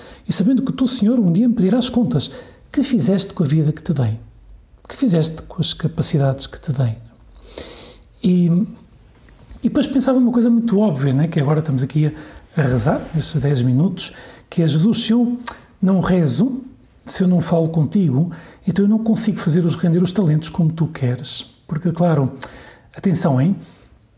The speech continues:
Não se trata simplesmente de fazer render os talentos,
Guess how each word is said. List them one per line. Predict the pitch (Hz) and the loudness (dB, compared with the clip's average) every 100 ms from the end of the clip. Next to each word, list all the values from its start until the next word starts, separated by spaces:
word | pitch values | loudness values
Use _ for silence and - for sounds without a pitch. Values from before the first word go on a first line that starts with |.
| _ - | _ 0
Não | 180 247 247 247 - - - - - _ | 2 2 0 -6 -14 -20 -20 -20 -20 _
se | - - | -10 -4
trata | 185 180 180 | 0 0 0
simplesmente | - 170 - 175 180 | 0 0 2 0 0
de | - | -2
fazer | 156 147 156 | 0 0 2
render | 151 151 | 2 2
os | 160 | 0
talentos, | - 135 139 226 - - | 0 0 2 0 -2 -8